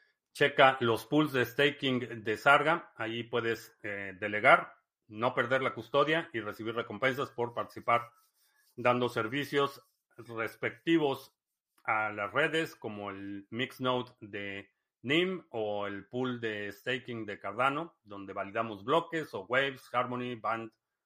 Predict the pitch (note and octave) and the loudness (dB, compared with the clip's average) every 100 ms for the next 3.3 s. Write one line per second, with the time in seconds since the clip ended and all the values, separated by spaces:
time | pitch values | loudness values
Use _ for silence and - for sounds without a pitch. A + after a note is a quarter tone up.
0 | _ G#2 F#2+ - C3+ C3 C#3 D3 _ _ | _ -16 -8 0 0 2 -2 -4 _ _
1 | _ A2 G2+ G#2 G2+ G2+ F#2 D3+ D#3 D#3 | _ -12 -8 -6 -6 -6 2 4 6 4
2 | D#3+ B2 B2+ - G#2 G#2 - C3+ D3 B2+ | 2 2 2 0 -6 -6 -2 -2 0 -4
3 | A#2 C3+ F3 | -2 -2 -4